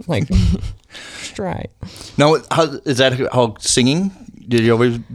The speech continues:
Speaker 2: sing as a kid, or?
Speaker 1: Yeah, I mean, we did the whole, like, church choir routine and stuff like that as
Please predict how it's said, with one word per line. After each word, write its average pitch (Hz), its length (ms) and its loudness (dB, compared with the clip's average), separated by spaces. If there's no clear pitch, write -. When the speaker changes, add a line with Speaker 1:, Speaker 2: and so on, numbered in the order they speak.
Speaker 2:
sing 127 400 2
as 117 120 2
a 107 60 0
kid, 139 320 2
or? 110 480 4
Speaker 1:
Yeah, 269 560 6
I 202 100 6
mean, 226 220 6
we 233 80 4
did 214 180 4
the 180 100 4
whole, 175 360 6
like, 135 260 -2
church - 380 0
choir 139 460 2
routine 135 720 -2
and 123 320 0
stuff - 460 0
like 135 200 0
that 135 500 0
as 147 400 -2